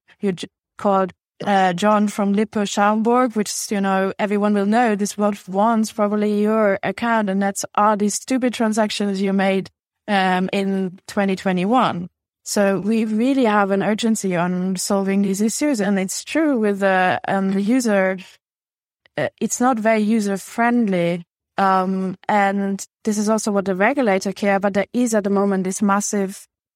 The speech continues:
there's, uh, in a way, a, a, a quite a, a regulatory onslaught, which we, however, could somehow solve with having Z K P being, um, have a d-, d-, bespoke disclosure, which several projects are actually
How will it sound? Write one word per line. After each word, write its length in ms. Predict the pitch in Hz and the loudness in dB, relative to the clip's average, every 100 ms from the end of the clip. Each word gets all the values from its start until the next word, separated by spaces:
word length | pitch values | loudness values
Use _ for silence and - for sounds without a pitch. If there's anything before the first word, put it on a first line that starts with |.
| _ - | _ -4
there's, 180 | 240 - | -4 -2
uh, 140 | 254 311 | -2 0
in 140 | 311 | 2
a 60 | 320 | 2
way, 240 | 294 285 214 | 4 2 2
a, 480 | 185 160 196 190 - | 2 2 0 -2 -6
a, 40 | |
a 40 | 196 | -6
quite 300 | 233 226 214 | -2 0 2
a, 320 | 196 190 - | 0 0 -2
a 220 | 175 190 | -4 -2
regulatory 840 | 190 202 202 196 - 190 185 190 - _ _ _ _ - | -2 -2 -2 -4 -2 -2 -2 -6 -12 _ _ _ _ 0
onslaught, 840 | 247 254 233 - 185 180 190 190 | 2 2 0 -2 2 2 0 -2
which 300 | 196 220 220 | -4 -4 -2
we, 100 | 226 | -2
however, 640 | 202 202 - 240 269 226 | 0 0 0 0 0 0
could 200 | 208 220 | -2 -6
somehow 480 | - 233 240 226 202 | -4 -2 0 2 0
solve 480 | 202 - 240 240 208 | 0 0 2 2 2
with 240 | 190 190 | 0 0
having 420 | 208 202 196 196 190 - - - | 0 2 0 -2 -6 -14 -20 -8
Z 200 | - 247 | -4 0
K 200 | 262 247 | 2 0
P 520 | - - 247 226 214 | -2 0 2 2 0
being, 500 | 202 214 202 202 196 - | 2 2 2 2 0 2
um, 480 | 202 190 190 190 - 220 | 2 2 0 -4 -4 -2
have 160 | 208 | 0
a 120 | 202 | 0
d-, 240 | 196 - 214 | 0 -6 -10
d-, 120 | - - _ _ _ | -10 -14 _ _ _
bespoke 640 | 220 - - 254 240 233 233 | -4 -2 -2 2 2 -2 -4
disclosure, 640 | 220 - - 247 233 190 | -4 -2 0 2 2 0
which 160 | 190 190 | -2 -4
several 440 | - 214 196 202 | -2 0 2 -2
projects 520 | - 208 196 196 196 - | 2 0 0 -4 -4 -2
are 120 | 196 | -2
actually 440 | 202 214 202 196 | 0 -2 -2 -2